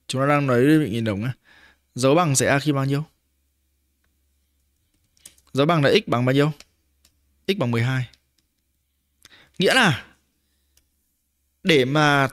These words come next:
tối đa hóa được cái lợi nhuận thì em Vinh nên sản xuất và bán đúng mười hai chiếc một ngày thôi. Lúc đấy thì cái lợi nhuận của em đấy sẽ đạt là bảy mươi hai nghìn.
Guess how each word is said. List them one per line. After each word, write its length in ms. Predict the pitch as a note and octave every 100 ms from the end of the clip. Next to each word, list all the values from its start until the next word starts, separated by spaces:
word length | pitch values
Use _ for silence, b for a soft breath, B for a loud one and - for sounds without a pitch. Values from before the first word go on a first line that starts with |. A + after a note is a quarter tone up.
| -
tối 260 | E3+ G3
đa 160 | B3 A#3+
hóa 360 | G3+ F#3 D3+ A3
được 80 | F3
cái 100 | D#3+
lợi 120 | -
nhuận 180 | D3 - _ _ -
thì 160 | D3 C3+
em 180 | E3+ F3
Vinh 460 | F#3+ F#3 F3 -
nên 540 | - F#3 G#3 F#3 E3 -
sản 220 | - G#2
xuất 260 | A#2 - -
và 100 | B2+
bán 240 | B2 C#3+
đúng 140 | D#3+ A#3
mười 120 | G3+
hai 160 | D#3+ D#3
chiếc 180 | A#3
một 80 | D#3+
ngày 180 | A#2+ A2
thôi. 140 | B2 A#2+ _ _ _ _ B B B B B B
Lúc 220 | C#4+ D4
đấy 400 | F#3 D#3+ G3 - - _ -
thì 500 | F3 E3+ D#3+ D3+ C#3+
cái 100 | F#3
lợi 140 | G#3 F3
nhuận 220 | G3 G2
của 60 |
em 220 | C3 D#3 D3
đấy 240 | C3 F3+
sẽ 100 | G#3+
đạt 160 | E3+ -
là 80 | B2+
bảy 140 | D2
mươi 100 | C#3+
hai 140 | D3 C#3
nghìn. 220 | A#2